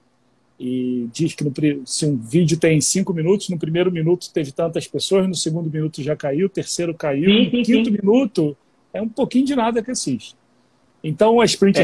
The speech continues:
Speaker 1: Race eu também li que era isso, era pra, pra esse público que gosta de coisa rápida. Só que eles têm que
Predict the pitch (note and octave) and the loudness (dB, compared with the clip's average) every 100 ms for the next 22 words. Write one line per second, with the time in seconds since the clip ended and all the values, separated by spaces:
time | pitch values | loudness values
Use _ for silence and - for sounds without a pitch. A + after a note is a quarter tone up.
0 | D#3+ G3+ G#3 G3 F#3+ G3 F#3 G3 G3+ G3+ | 4 2 0 0 2 2 0 0 2 2
1 | F3 E3 E3+ D#3+ E3 F3 D#3+ _ _ - | 2 -2 -4 -8 -6 -6 -6 _ _ -4
2 | F#3 - - G3 - F#3+ F#3 F#3+ F#3 G3 | -4 -2 -4 -4 0 -2 -2 -6 -4 -4
3 | E3 C3+ B2 G#2+ _ - C#3+ C#3+ E3+ E3+ | -4 -6 -12 -20 _ -14 -12 -10 -10 -10
4 | - E3 E3 G3 | -6 -6 -2 -4